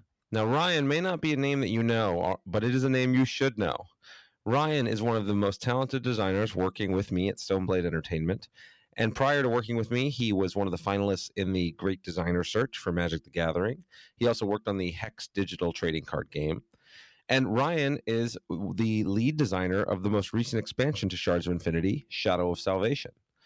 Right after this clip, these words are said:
So we dig a lot into the process of designing Shadow of Salvation,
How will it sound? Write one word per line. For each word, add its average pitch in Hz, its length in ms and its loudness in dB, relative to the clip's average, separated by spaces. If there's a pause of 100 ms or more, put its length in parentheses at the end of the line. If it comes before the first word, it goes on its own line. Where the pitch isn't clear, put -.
(180)
So 101 160 -2
we 117 140 2
dig 147 340 0
a 113 60 2
lot 120 400 2
into 131 380 2
the 104 80 2
process 120 500 0
of 95 80 -4
designing 92 400 0
Shadow 85 300 0
of 82 80 -6
Salvation, 85 640 0